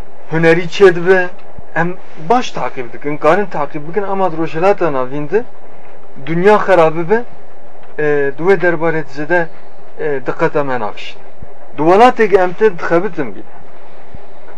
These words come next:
Welateke em pê re bi rengekî organik alakadar in. Di Îran, di Sûriye, Tirkiye, Iraq, di alema Erebî de, Farisî de, Acemî de. Di van derana de,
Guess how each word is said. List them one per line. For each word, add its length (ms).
Welateke 520
em 160
pê 220
re 140
bi 60
rengekî 420
organik 640
alakadar 580
in. 60
Di 240
Îran, 360
di 80
Sûriye, 520
Tirkiye, 440
Iraq, 260
di 40
alema 400
Erebî 520
de, 200
Farisî 540
de, 180
Acemî 540
de. 120
Di 80
van 220
derana 400
de, 20